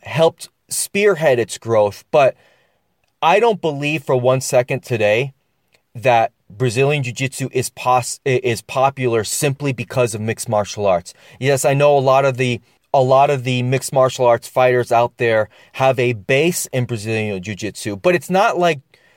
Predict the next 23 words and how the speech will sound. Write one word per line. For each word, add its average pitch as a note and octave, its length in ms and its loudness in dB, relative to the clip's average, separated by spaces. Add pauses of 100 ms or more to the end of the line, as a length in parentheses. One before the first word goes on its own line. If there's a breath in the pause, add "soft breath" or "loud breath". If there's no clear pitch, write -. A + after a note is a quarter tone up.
(140 soft breath)
there D#3+ 260 2
aren't D#3+ 220 2
fighters D3 440 2
out C3 220 0
there C3 200 2
who B2 120 -4
don't C3+ 300 0
have C3+ 180 2
a A2+ 80 -4
base C3 380 -2
in A2 100 -6
judo. A2 440 0
I B2+ 100 0
mean, B2+ 240 0 (420 soft breath)
think D3 260 -2
of B2+ 140 2
Ronda C3 300 2
Rousey, A#2 600 0 (340)
think C#3 220 -2
of A#2+ 120 -2
Fedor, A2+ 680 0 (500)
think C#3+ 340 -2
of A#2 360 0